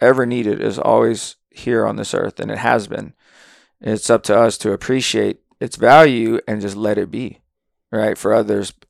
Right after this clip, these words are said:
later. And it's incredible. If you go to Central and South America, there's mushrooms and plants and fruits, that stuff you've never seen before.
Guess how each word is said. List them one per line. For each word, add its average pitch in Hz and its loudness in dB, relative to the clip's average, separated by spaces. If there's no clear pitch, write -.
later. 107 -4
And 104 -6
it's 120 -2
incredible. 117 2
If 104 -4
you 117 -4
go 110 2
to 101 0
Central 113 -2
and 101 -4
South 110 2
America, 107 -4
there's 107 -4
mushrooms 107 -8
and 98 -6
plants - -4
and 95 -8
fruits, - -4
that 98 -8
stuff - -2
you've 107 -6
never 107 -4
seen 127 -8
before. 101 -8